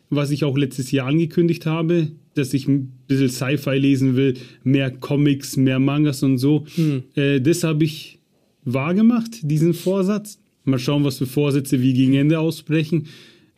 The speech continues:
Speaker 1: Äh, aber so als Vorab, ich fand, es war lullmäßig ein ultra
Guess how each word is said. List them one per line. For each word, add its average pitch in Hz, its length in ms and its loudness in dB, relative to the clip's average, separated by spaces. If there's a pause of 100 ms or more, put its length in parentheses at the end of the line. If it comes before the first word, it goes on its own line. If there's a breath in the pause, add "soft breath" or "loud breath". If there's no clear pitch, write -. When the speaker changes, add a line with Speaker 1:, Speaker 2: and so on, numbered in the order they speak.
Speaker 1:
Äh, 135 280 0
aber 123 200 0
so 123 140 2
als 127 220 -2
Vorab, 147 360 -2
ich 135 120 -2
fand, 139 260 -2
es 131 240 -6
war 156 380 -2
lullmäßig 160 800 2
ein 135 160 0
ultra 139 520 0